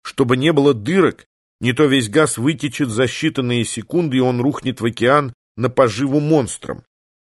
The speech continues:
Во-вторых, следовало решить вопрос о том, чем наполнять шар,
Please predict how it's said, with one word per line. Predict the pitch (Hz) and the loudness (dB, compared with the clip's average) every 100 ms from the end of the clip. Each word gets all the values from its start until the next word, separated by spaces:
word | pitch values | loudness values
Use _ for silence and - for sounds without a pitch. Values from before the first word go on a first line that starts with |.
| _ _ 113 | _ _ 2
Во-вторых, | 147 - 135 143 202 151 | 2 4 2 4 2 -2
следовало | - 143 147 151 | -2 0 2 0
решить | 143 135 156 123 | 0 -2 -4 0
вопрос | 131 117 160 - | 0 2 -2 0
о | 127 | -2
том, | - 170 156 | 2 0 0
чем | - 160 143 | 0 0 2
наполнять | 143 - 147 170 208 180 | -2 2 2 4 2 0
шар, | - 104 - | -2 -2 -2